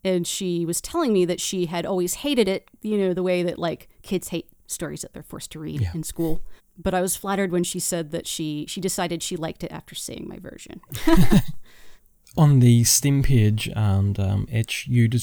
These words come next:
Speaker 2: yourself describe it as a three D kinetic novel, um, and it's obviously tagged in with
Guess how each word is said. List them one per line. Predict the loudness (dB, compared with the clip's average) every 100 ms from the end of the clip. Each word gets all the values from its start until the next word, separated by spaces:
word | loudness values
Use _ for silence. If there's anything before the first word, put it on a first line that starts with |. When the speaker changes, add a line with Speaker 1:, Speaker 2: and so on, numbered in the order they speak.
| -4 -6
Speaker 2:
yourself | -4 -2 -2 -2
describe | -4 -2 0 2
it |
as | 0 0
a | 0 0
three | -2 -2 0 0
D | 0 -2
kinetic | -2 -2 -2 -4 -2
novel, | 0 0 -2 -4 -12 -20 -20 -8
um, | 0 2 2 0 0
and | 2
it's | 2 2
obviously | 0 0 -2
tagged | 0 0 0 0
in | 0 0
with | -2 -6